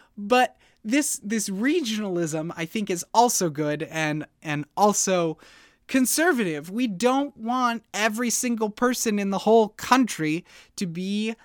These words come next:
a Seattle Seahawks fan, other than the fact,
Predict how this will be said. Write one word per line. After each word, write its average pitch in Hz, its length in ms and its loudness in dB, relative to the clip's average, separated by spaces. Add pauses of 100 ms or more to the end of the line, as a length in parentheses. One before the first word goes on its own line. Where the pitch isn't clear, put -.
(120)
a 190 80 -2
Seattle 185 420 0
Seahawks 208 600 -4
fan, 135 460 -6 (240)
other 240 480 4
than 180 600 -2
the 165 120 -8
fact, - 720 -8